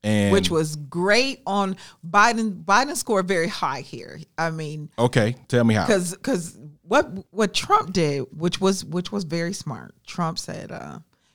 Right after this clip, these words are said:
Speaker 2: "You've been doing business internationally for years. You've been making money in China.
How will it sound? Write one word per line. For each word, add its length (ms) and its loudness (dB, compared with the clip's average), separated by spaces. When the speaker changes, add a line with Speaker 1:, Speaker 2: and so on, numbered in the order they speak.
Speaker 2:
"You've 180 0
been 140 -2
doing 240 -4
business 560 -6
internationally 600 -2
for 140 -14
years. 420 -2
You've 120 -2
been 120 0
making 240 0
money 280 -2
in 80 -12
China. 500 0